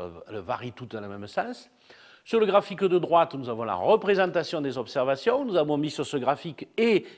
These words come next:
les centres de gravité en rouge et les observations qui appartiennent au centre de gravité.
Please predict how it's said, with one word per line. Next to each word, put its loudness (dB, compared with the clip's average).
les -2
centres 2
de 2
gravité -2
en -2
rouge -2
et 4
les -2
observations -2
qui -4
appartiennent 0
au 0
centre -6
de -6
gravité. -10